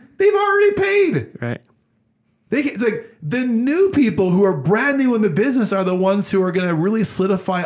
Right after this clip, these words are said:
Speaker 1: all of our incomes
Speaker 2: Hmm.
Speaker 1: and the business." He goes,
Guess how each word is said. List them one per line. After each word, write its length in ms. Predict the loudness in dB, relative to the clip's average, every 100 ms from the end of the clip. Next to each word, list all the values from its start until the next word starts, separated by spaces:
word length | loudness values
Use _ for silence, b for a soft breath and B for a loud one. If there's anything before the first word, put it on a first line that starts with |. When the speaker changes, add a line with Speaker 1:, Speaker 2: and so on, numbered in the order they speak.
| -4
Speaker 1:
all 260 | -4 -2
of 60 | 0
our 160 | -2 -2
incomes 760 | -2 -2 -2 -2 -2 -4 -10 B
Speaker 2:
Hmm. 220 | -8 -6 -4
Speaker 1:
and 160 | -2 0
the 40 |
business." 580 | 0 -2 -2 -2 -4 -10 B B -6
He 100 | -2
goes, 280 | 0 0